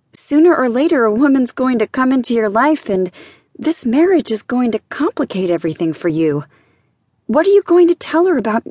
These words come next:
me and the child?" "The truth." "But, Rich." "It's not going to happen.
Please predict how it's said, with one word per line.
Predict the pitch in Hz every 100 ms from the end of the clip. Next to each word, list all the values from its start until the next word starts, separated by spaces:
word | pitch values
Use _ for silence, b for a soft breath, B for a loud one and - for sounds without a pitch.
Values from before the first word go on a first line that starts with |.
| -
me | 220 262 392 254 156 - b b b b _
and | 226 247
the | 240 -
child?" | 233 285 247 175 156 - _ _ _ _ _ _ -
"The | 165
truth." | - - 277 165 - _ _ _ _ _ _ _
"But, | - 302 -
Rich." | 226 277 302 - - - - _ _ _ _ -
"It's | 180 -
not | 180 185 208 202
going | 196 190
to | 170 185
happen. | 185 190 170 143